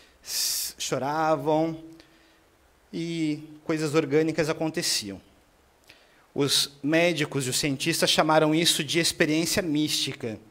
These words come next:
Toda uma transformação orgânica, física, química no organismo daquelas religiosas.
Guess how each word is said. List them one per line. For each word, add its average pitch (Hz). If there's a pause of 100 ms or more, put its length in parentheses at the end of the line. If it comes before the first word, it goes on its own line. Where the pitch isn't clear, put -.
(720)
Toda 208
uma 208
transformação 190
orgânica, 165
física, 170
química 202 (280)
no 165
organismo 170
daquelas 170
religiosas. 151